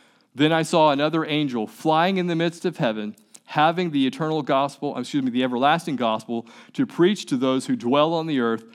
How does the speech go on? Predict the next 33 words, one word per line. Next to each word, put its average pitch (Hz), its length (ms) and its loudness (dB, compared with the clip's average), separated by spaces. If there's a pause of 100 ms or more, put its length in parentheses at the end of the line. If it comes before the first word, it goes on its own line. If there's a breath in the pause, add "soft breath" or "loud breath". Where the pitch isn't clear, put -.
(380 soft breath)
to 107 180 -4
every 143 240 0
nation, 151 640 -2
tribe, 123 540 0 (240)
tongue, 117 400 -2 (240)
and 113 180 -6
people." 98 460 -8 (1120)
So 127 160 -10
back 113 260 -2
to 135 80 -6
our 127 100 -2
text, - 480 -4 (400 soft breath)
Matthew 107 340 -6
twenty-four, 147 600 0
verse 127 200 -2
fourteen, 143 480 -2
Jesus 123 280 -2
said, 143 220 0 (280 loud breath)
This 123 260 0
gospel 151 500 2
of 170 80 0
the 165 60 -2
kingdom 135 480 0
will 117 140 -2
be 117 100 -2
preached 143 440 -2
in 104 100 -4
all 139 180 2
the 170 100 0
world 165 360 2
as 147 160 -2
a 160 100 0
witness 127 480 -2